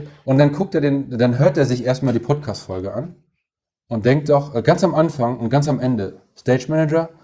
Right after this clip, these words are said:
die, die schräge Stimme, leicht am Nuscheln, betrunken, kenn ich. Ist der Nanook. Guckt sich das YouTube-Video dazu an,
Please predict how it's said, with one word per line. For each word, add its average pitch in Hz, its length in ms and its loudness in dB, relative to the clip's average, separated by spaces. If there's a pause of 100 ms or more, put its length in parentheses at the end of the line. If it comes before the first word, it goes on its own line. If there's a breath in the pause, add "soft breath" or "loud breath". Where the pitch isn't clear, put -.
(380 soft breath)
die, 113 80 -2
die 117 140 4
schräge 139 320 2
Stimme, 170 360 4
leicht 143 320 2
am 123 120 -2
Nuscheln, 156 340 2
betrunken, 180 640 -2 (180 loud breath)
kenn 131 200 2
ich. 98 300 -4 (400)
Ist - 120 -20
der 127 80 2
Nanook. 123 440 0 (540)
Guckt - 180 -20
sich 139 120 0
das 120 140 2
YouTube-Video 151 440 0
dazu 151 300 0
an, 196 220 0